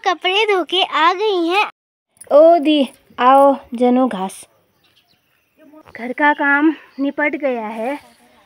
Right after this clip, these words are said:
Speaker 2: और अभी जा रहे हैं जंगल घास काटने के लिए। आज मौसम खुल गया है, कभी हो रहा है बारिश आने जैसा,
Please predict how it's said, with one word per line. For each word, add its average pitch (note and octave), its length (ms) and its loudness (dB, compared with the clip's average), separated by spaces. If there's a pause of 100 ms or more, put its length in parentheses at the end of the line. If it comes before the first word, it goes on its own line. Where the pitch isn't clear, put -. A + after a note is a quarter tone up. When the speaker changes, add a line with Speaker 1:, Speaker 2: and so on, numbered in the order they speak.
Speaker 2:
और C#4 340 0 (360)
अभी C#4 240 0
जा D4+ 220 2
रहे A#3+ 120 -2
हैं A#3+ 160 -4
जंगल B3 440 -4 (460)
घास A#3+ 260 -6
काटने B3 440 -4
के A#3+ 140 -4
लिए। D4+ 240 -4 (680)
आज D4+ 240 -2
मौसम D4+ 500 -2
खुल C#4+ 220 -8
गया A#3 320 -6
है, B3+ 260 -8 (720)
कभी C4+ 220 -2
हो D#4+ 140 2
रहा A#3+ 180 -2
है C4+ 120 0
बारिश C4+ 380 -4
आने B3 240 -8
जैसा, B3+ 400 -8